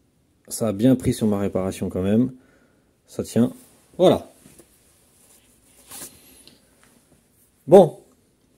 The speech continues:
Il ne reste plus qu'à tout remonter, voir si ça coupe. Je remonte tout de mon côté. Je vais pas vous remonter tout ce que j'ai déjà démonté. C'est juste sens inverse, suivre ça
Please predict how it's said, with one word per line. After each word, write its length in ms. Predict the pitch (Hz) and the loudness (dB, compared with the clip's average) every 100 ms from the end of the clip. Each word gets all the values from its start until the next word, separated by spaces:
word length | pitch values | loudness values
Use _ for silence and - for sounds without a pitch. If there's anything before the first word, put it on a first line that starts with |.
| _ _ _ _ _ _ _ _ - _ _ _ _ _ | _ _ _ _ _ _ _ _ -20 _ _ _ _ _
Il 100 | - | 0
ne 40 | 127 | 2
reste 160 | 139 | 2
plus 80 | 165 | 0
qu'à 120 | 156 | 0
tout 160 | 147 185 | 6 6
remonter, 540 | 165 156 160 170 - - | 6 4 4 4 4 -2
voir 240 | 135 147 | -4 -4
si 120 | - 139 | -2 -2
ça 140 | 185 | -2
coupe. 340 | 180 170 185 - - - _ _ _ _ _ _ _ - | 4 4 4 -4 -20 -20 _ _ _ _ _ _ _ -18
Je 200 | 92 123 | -6 2
remonte 460 | 123 123 143 135 - | 2 4 2 2 -2
tout 140 | 180 | -2
de 60 | 151 | 2
mon 140 | 143 | 2
côté. 500 | 135 127 151 170 185 | 2 2 2 0 -2
Je 120 | 123 | -6
vais 100 | 110 | -6
pas 340 | - - 123 - _ _ _ _ - _ | 0 0 0 -6 _ _ _ _ -20 _
vous 180 | 113 104 | -14 -10
remonter 580 | 98 107 110 - 117 113 _ _ _ _ _ _ | -4 -2 -2 -2 -4 -6 _ _ _ _ _ _
tout 160 | - 220 | 2 2
ce 60 | |
que 100 | 208 | 2
j'ai 120 | 143 135 | -2 0
déjà 260 | 131 123 | 2 4
démonté. 500 | 113 113 107 127 139 | 4 2 0 2 0
C'est 200 | 139 110 | 0 -4
juste 360 | 98 117 117 - - - _ _ _ _ - - - | -2 -4 -4 -10 -20 -20 _ _ _ _ -20 -20 -18
sens 340 | - 151 - | -4 -4 0
inverse, 680 | 139 127 135 127 - - - - | 2 4 4 4 -2 -12 -18 -14
suivre 320 | - 120 - | -6 -6 -4
ça 300 | - 131 | -2 0